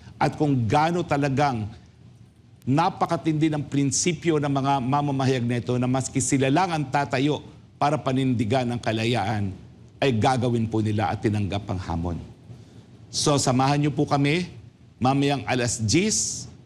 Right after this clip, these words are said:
iahain po namin ang petition for certiorari,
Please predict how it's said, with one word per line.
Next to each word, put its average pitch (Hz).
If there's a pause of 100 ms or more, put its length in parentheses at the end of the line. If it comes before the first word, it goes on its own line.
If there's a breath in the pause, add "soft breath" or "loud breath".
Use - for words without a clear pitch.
(200)
iahain 135
po 147
namin 143
ang 135
petition 143
for 123
certiorari, 143